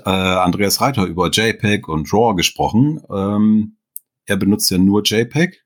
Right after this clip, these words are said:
und, ähm, wir haben so ein bisschen hin und her diskutiert. Eigentlich immer nur aus Sicht des Hobbyfotografens. Und, ähm, deine Idee war's, Holger, äh, mal jemanden einzuladen,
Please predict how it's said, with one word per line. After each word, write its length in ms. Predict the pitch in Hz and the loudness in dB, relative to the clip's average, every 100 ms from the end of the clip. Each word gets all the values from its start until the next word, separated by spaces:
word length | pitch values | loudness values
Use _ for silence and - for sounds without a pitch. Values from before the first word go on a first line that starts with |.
| _ | _
und, 480 | - 104 107 104 98 | -6 -2 0 -2 -4
ähm, 480 | 110 101 104 107 107 | -4 0 2 2 2
wir 60 | 110 | 0
haben 80 | 110 | 0
so 60 | 113 | 2
ein 40 | |
bisschen 220 | 113 104 | 2 2
hin 140 | 98 104 | 4 2
und 120 | 95 | 2
her 180 | 120 127 | 0 0
diskutiert. 640 | 131 - 117 135 131 139 - - - - - - | -2 -2 -2 0 0 -2 -14 -20 -20 -20 -20 -10
Eigentlich 260 | - 117 110 | -4 -2 0
immer 180 | 110 110 | 2 4
nur 200 | 110 107 | 4 0
aus 160 | 95 | 0
Sicht 260 | 104 101 - | -2 -2 -2
des 460 | 95 - - - - - | -2 0 0 -2 -4 -2
Hobbyfotografens. 1120 | 90 107 - 123 123 110 120 - 151 - - | 0 0 0 -2 0 0 0 0 -2 -2 -4
Und, 420 | 101 104 104 - | 0 0 0 0
ähm, 460 | 110 104 104 101 - _ - | 2 2 2 0 -6 _ -2
deine 260 | 123 117 | 2 2
Idee 360 | 98 82 87 85 | 2 2 2 2
war's, 220 | 95 - | -2 0
Holger, 540 | 98 101 120 - 104 | 0 2 0 -2 -4
äh, 40 | 107 | -2
mal 200 | 110 107 | 0 0
jemanden 680 | 101 101 101 104 104 110 _ _ - | 0 0 0 0 0 -4 _ _ -4
einzuladen, 880 | 101 95 - 90 82 87 131 170 | -2 0 0 2 2 2 0 -2